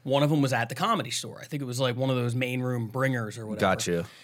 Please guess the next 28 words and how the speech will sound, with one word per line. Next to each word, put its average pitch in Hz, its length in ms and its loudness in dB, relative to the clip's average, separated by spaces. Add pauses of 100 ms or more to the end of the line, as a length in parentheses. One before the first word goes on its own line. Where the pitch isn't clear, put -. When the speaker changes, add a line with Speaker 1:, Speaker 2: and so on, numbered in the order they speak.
(220)
Speaker 1:
And 165 160 2
I 170 140 6
had 190 100 4
been 170 160 6
looking 165 180 4
for 143 140 0
an 143 60 2
excuse 147 420 0
to - 80 -2
get 135 140 2
over 180 260 6
to 165 100 0
the 131 80 0
Comedy 117 360 -2
Store. 131 200 2
I'd 120 140 0
been 127 120 2
Speaker 2:
Mm. 127 40 2
Speaker 1:
out 120 140 2
here 123 120 -2
a 110 60 -4
couple 113 220 -6
months, 120 360 -4
and 135 80 -8
I 113 60 -6
hadn't 113 300 -4
gone 120 280 -2
yet. 117 300 -2